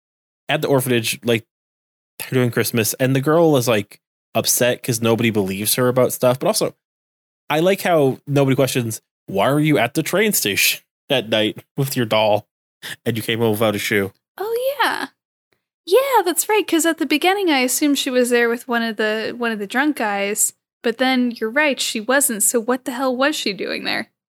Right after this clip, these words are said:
Speaker 1: I'm guessing the station was just, like, nearby, so she was like, "I'm just gonna hang out and, like, play with my doll." But, like, if there's one thing, you'd almost, like, expect her to get in trouble for not having a shoe at the orphanage. Like,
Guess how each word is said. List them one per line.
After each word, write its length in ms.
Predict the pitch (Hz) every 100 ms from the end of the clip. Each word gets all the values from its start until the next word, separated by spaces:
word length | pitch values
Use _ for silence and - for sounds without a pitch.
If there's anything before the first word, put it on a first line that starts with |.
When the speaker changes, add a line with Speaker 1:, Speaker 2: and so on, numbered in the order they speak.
| _ _ -
Speaker 1:
I'm 100 | 127
guessing 300 | 143 156 160
the 80 | 139
station 340 | - 131 131
was 80 | 117
just, 140 | 110
like, 260 | 117 95 - _ _ _
nearby, 760 | 104 107 110 113 101 95 98 113
so 120 | 113
she 140 | 107
was 140 | 107 107
like, 140 | 110
"I'm 180 | 107 120
just 160 | 120 -
gonna 140 | 113
hang 220 | 107 101
out 160 | 101 98
and, 80 | 101
like, 180 | 98 - _ _ -
play 140 | 113
with 80 | 101
my 80 | 101
doll." 360 | 92 98 101 104
But, 200 | 107 107
like, 180 | 107 - _ _ _ _ _ _ -
if 140 | 165
there's 180 | 220 190
one 160 | 240
thing, 480 | 302 180 135 120 120 - _ _ _ _ _ _
you'd 180 | - 151
almost, 320 | 147 185 180 160
like, 200 | 135 -
expect 440 | 135 - 127 123 -
her 160 | 127
to 100 | 120
get 200 | 101 113
in 140 | 113 107
trouble 480 | - - 110 113 107
for 240 | - 110
not 240 | 101 104
having 340 | 95 104 101 95
a 100 | 92
shoe 400 | - - 113 104
at 100 | 90
the 80 | 92
orphanage. 540 | 107 113 95 67 -
Like, 160 | 98